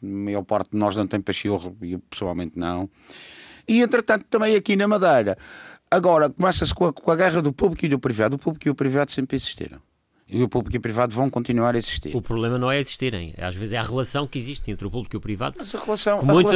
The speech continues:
Speaker 1: relação
Speaker 2: até
Speaker 1: qual é?
Speaker 2: utilizam, que
Speaker 1: A
Speaker 2: muitos
Speaker 1: relação
Speaker 2: até
Speaker 1: qual é?
Speaker 2: utilizam
Speaker 1: É preciso
Speaker 2: um, um
Speaker 1: ver
Speaker 2: termo, que é a
Speaker 1: as, a,
Speaker 2: promiscuidade.
Speaker 1: a, a medicina nuclear, que eu penso que você está louco para chegar aí, eu vou chegar já.
Speaker 2: Não,
Speaker 1: A
Speaker 2: não,
Speaker 1: medicina nuclear veio para a
Speaker 2: estou a falar
Speaker 1: Madeira
Speaker 2: da saúde
Speaker 1: como uma
Speaker 2: de forma genérica.
Speaker 1: necessidade, como uma necessidade principalmente para a radioterapia.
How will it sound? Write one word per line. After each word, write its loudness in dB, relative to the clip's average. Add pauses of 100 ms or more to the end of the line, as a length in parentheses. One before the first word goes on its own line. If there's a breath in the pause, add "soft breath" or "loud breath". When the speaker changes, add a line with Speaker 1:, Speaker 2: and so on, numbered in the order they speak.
Speaker 1:
relação 8
Speaker 2:
até 6
Speaker 1:
qual 4
é? 6
Speaker 2:
utilizam, 2
que -2
Speaker 1:
A 8
Speaker 2:
muitos 6
Speaker 1:
relação 8
Speaker 2:
até 6
Speaker 1:
qual 6
é? 0
Speaker 2:
utilizam 8
Speaker 1:
É 6
preciso 6
Speaker 2:
um, 6
um 6
Speaker 1:
ver 4
Speaker 2:
termo, 10
que 4
é 6
a 6
Speaker 1:
as, 4
a, 6
Speaker 2:
promiscuidade. 6 (520 soft breath)
Speaker 1:
a, 4
a 6
medicina 4
nuclear, 2
que -4
eu -2
penso -4
que -2
você -4
está 0
louco 0
para -4
chegar 0
aí, 2
eu 0
vou -4
chegar 0
já. 0
Speaker 2:
Não, 0
Speaker 1:
A 0
Speaker 2:
não, 0
Speaker 1:
medicina 6
nuclear 6
veio 6
para 4
a 8
Speaker 2:
estou 8
a 6
falar 4
Speaker 1:
Madeira 8
Speaker 2:
da 2
saúde 6
Speaker 1:
como 8
uma 6
Speaker 2:
de 6
forma 8
genérica. 4
Speaker 1:
necessidade, 4 (280 loud breath)
como 4
uma 6
necessidade 2
principalmente 4
para 4
a 4
radioterapia. 2